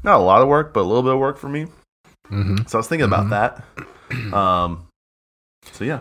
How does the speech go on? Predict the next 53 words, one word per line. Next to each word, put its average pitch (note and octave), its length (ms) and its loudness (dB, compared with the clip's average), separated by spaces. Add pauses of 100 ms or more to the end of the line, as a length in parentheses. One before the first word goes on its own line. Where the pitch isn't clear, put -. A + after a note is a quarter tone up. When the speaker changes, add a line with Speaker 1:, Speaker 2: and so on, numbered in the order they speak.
Speaker 2:
Because C3 280 2
why C3 180 8
wouldn't C3 240 6
we A#2+ 80 6
live F#2+ 260 0
stream? F#2+ 320 -4
'Cause G2+ 200 -2
we G#2+ 80 2
don't G#2 400 0 (600)
edit. G#2+ 340 0 (280)
Basically, D#3+ 380 6
when C3+ 200 6
you C3+ 120 4
say B2 200 6
edit, A#2 320 6
you A2 120 4
just A2+ 180 2
mean G#2+ 320 0 (220)
Speaker 1:
The A#2 80 0
video. F#2+ 520 -2 (240)
Speaker 2:
Yeah, A#2 280 6
match A2+ 260 4
Speaker 1:
That's A2 80 0
Speaker 2:
the C3 60 8
Speaker 1:
it. A#2+ 60 6
Speaker 2:
audio A#2+ 320 6
to A2 80 2
the G2+ 120 0
video. G2 640 -2 (640)
Like, G#2 180 2
why A2 160 6
would A2 180 4
we G2 460 -2
edit? F2+ 460 -6 (260)
Speaker 1:
Right, F#2 180 0
we G2+ 160 -2
don't A#2+ 220 4
Speaker 2:
Um, G#2+ 40 -2
Speaker 1:
edit G#2 220 0
our F2+ 140 2
podcast E2+ 560 -2
Speaker 2:
there's C3+ 180 6
Speaker 1:
at - 60 4
Speaker 2:
no C#3 140 6
Speaker 1:
all. - 100 -4
Speaker 2:
editing A2 500 2
as F#2+ 120 -6
far G#2 160 2
as F2+ 80 -4
cutting F#2+ 300 -2
stuff F2+ 200 -10
out. F2+ 340 -4
Speaker 1:
Right. E2 200 -8